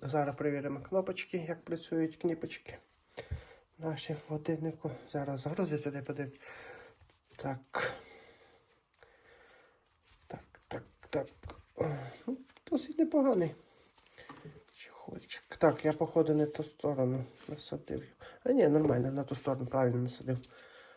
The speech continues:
Тут, е, потрібно з помощью цієї штучки нажимати, і воно від'єдна-, від'єднується тоді ремінець.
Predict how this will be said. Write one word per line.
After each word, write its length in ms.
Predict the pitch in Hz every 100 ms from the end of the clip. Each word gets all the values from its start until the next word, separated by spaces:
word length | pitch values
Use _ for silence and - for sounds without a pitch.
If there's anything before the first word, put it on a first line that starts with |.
| _
Тут, 160 | - 151
е, 100 | 143
потрібно 400 | - 147 147 147
з 40 |
помощью 420 | 135 143 143 - -
цієї 180 | 147
штучки 300 | - 190 -
нажимати, 480 | 139 135 151 170 -
і 40 | 131
воно 180 | 135
від'єдна-, 540 | 139 131 139 131 139 131 -
від'єднується 640 | 147 143 147 143 135 135 - -
тоді 220 | 139 143
ремінець. 520 | 139 139 135 127 -